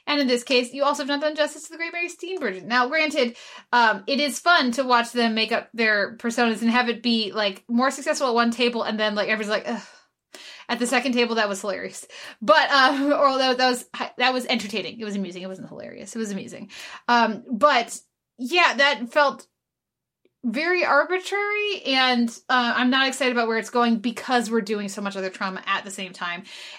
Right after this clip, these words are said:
and because we're headed towards, like, I don't trust that we aren't headed towards heartbreak trauma with our central couples,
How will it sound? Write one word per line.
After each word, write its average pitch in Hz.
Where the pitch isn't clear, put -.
and 262
because 247
we're 262
headed 240
towards, 208
like, 220
I 226
don't 262
trust 247
that 247
we 220
aren't 208
headed 214
towards 202
heartbreak 269
trauma 196
with 220
our 202
central 233
couples, 202